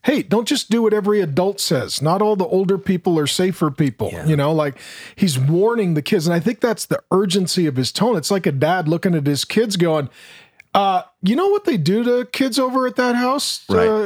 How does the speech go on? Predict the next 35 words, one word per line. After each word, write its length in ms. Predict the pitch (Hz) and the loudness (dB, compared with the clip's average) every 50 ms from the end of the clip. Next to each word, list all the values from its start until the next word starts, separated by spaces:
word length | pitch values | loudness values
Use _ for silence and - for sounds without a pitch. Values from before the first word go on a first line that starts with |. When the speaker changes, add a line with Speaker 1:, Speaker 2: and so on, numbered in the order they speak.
| 196 202 | 0 0
Speaker 1:
this 240 | 202 190 277 - 190 | 2 2 2 2 0
Speaker 2:
Yeah. 60 | 370 | 0
Speaker 1:
is 80 | 359 320 | -2 0
hor-, 240 | - 302 349 - - | 0 0 -2 -2 0
do 340 | 175 180 175 160 247 294 302 | 0 0 2 2 0 0 0
not 300 | 311 339 359 330 - 240 | 0 0 0 -2 0 0
go 240 | 269 285 320 320 269 | 0 0 0 0 0
over 300 | 240 208 170 156 165 156 | 0 0 2 0 0 0
there." 180 | 139 147 127 | 0 0 0
Speaker 2:
Right. 260 | 107 98 90 85 80 - - - - - - - - _ - | 2 0 0 -2 -4 -8 -14 -20 -20 -20 -20 -20 -12 _ -2
Speaker 1:
"Well, 180 | 277 269 277 | 0 0 0
their 160 | 262 254 269 262 | 0 -2 -2 0
dad 320 | - 277 262 254 220 190 | 0 0 0 0 -2 -4
said 300 | - - - 220 247 254 | -4 0 2 2 2 2
he 160 | 254 226 226 226 | 0 0 0 0
knows 340 | 254 254 240 233 214 196 | 0 0 0 -2 -2 0
what 100 | 214 220 | 0 0
he's 160 | 214 214 190 170 | 0 0 -2 0
doing." 280 | 180 226 254 233 156 - | 0 0 0 0 -2 0
"No, 320 | 151 170 185 226 254 294 | 0 2 2 2 0 0
no, 480 | 311 294 262 214 220 240 247 247 254 226 - | 0 0 0 2 2 2 2 0 -2 -2 0
no. 120 | 185 180 180 | 0 2 2
Speaker 2:
Yeah. 180 | 185 165 - - | 2 0 0 0
Speaker 1:
I'm 240 | - 151 160 175 | 0 2 2 2
your 120 | 202 226 233 | 2 0 0
dad. 320 | 185 185 165 151 147 143 139 | 0 0 0 0 -2 0 0
Listen 380 | 147 160 151 - - 175 156 | 0 0 0 -2 -2 0 0
to 60 | 151 | 0
me." 220 | 139 139 127 104 - 98 | 0 0 -2 -4 -6 -8
Speaker 2:
Right. 240 | 98 87 82 73 - _ _ _ _ _ _ _ - | -8 -8 -8 -10 -12 _ _ _ _ _ _ _ -6
Yeah. 280 | - 101 135 185 143 90 - _ _ _ _ _ _ _ _ _ _ _ _ _ _ _ _ - | -4 -2 -2 -2 -4 -6 -12 _ _ _ _ _ _ _ _ _ _ _ _ _ _ _ _ -8
Yeah. 200 | - - 156 165 - | -2 -2 -2 0 0
And 120 | 139 147 160 | 0 0 2
I 40 | 151 | 0
mean, 220 | 147 156 156 | 0 -2 -2